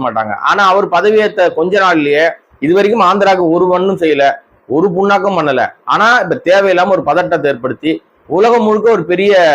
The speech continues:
தேவையற்ற சர்ச்சையை உருவாக்கி வச்சிருக்காரு. அது வேற ஒண்ணும் இல்லைங்க, திருப்பதி லட்டு சமாச்சாரம் தான். உங்களுக்கு எல்லாருக்கும் தெரியும் அந்த லட்டு விஷயம் என்ன போயிட்டு இருக்கு அப்படின்னு. லட்டை வச்சு அரசியல் பண்ணிட்டு இருக்காரு பவன் கல்யாண்னு ஒரு நடிகர். நம்ம ஊரு காமெடி பீஸ் பேர் வந்து பவ-,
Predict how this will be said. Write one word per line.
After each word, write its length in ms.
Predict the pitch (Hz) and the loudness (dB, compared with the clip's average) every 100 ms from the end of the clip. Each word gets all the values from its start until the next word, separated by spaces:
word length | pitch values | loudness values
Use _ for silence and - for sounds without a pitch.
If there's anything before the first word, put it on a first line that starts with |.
| 131 110 | 2 0
தேவையற்ற 460 | 160 175 170 160 180 | 0 2 2 0 -2
சர்ச்சையை 400 | 170 151 - 180 | -2 -2 -2 -2
உருவாக்கி 320 | 147 143 139 123 | 0 0 0 -2
வச்சிருக்காரு. 340 | 113 110 117 | -6 -4 -2
அது 140 | 127 | 0
வேற 180 | 147 156 156 | 0 2 2
ஒண்ணும் 200 | 196 190 | 0 0
இல்லைங்க, 220 | 160 160 160 | 0 -2 -2
திருப்பதி 360 | 196 190 170 | -4 -2 -2
லட்டு 280 | 139 135 160 | -2 -2 -4
சமாச்சாரம் 560 | 147 131 117 110 107 110 | -4 -4 -4 -4 -6 -8
தான். 140 | - _ _ _ | -12 _ _ _
உங்களுக்கு 240 | 175 190 185 | -2 0 2
எல்லாருக்கும் 360 | 196 196 165 | 2 0 0
தெரியும் 200 | 175 185 | -2 0
அந்த 120 | 165 147 | 0 0
லட்டு 240 | 143 165 | 0 0
விஷயம் 320 | 160 151 139 | -2 -2 -4
என்ன 140 | 135 151 | -2 -4
போயிட்டு 280 | 127 135 120 | -2 -2 -2
இருக்கு 160 | 117 | -4
அப்படின்னு. 220 | 113 113 107 _ _ | -4 -6 -10 _ _
லட்டை 340 | 135 170 180 208 | -2 -2 0 0
வச்சு 200 | 180 190 | 2 2
அரசியல் 340 | 170 185 175 | 2 0 -2
பண்ணிட்டு 260 | 151 147 127 | -2 -4 -2
இருக்காரு 220 | 131 147 151 | 0 0 0
பவன் 280 | 131 165 160 | 0 0 -2
கல்யாண்னு 380 | 139 131 143 | -2 -2 -2
ஒரு 100 | 135 | -4
நடிகர். 360 | 113 120 123 117 - _ - | -4 -4 -4 -6 -10 _ -4
நம்ம 260 | 147 190 | -2 0
ஊரு 180 | 214 214 196 175 | 2 4 4 2
காமெடி 340 | 156 180 202 170 | 2 0 0 -2
பீஸ் 240 | 160 160 147 139 135 131 123 120 120 | -2 -2 0 2 2 2 2 0 0
பேர் 220 | 160 175 | 2 2
வந்து 200 | 151 170 | 2 -2
பவ-, 300 | 143 139 151 | 0 0 0